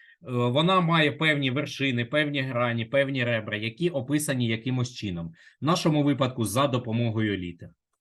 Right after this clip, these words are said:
В нашому випадку за допомогою літер. Далі. Далі. Давайте спробуємо з вами тепер побудувати, е, самі-, самостійно три Д.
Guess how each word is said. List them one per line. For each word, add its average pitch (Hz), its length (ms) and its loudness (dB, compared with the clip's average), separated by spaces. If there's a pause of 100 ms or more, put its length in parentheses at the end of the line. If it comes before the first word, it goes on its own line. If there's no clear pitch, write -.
(440)
В - 60 -14
нашому 123 420 -4
випадку 110 460 -6
за 101 220 -4
допомогою 98 800 -8 (420)
літер. 98 520 -14 (1500)
Далі. 123 520 2 (1300)
Далі. 98 400 0
Давайте 156 420 2
спробуємо 127 540 0
з 113 80 -6
вами 160 260 0
тепер 139 360 -4
побудувати, 117 680 -2
е, 110 1000 -10
самі-, 131 460 -2
самостійно 123 680 0
три 127 240 -2
Д. 113 360 2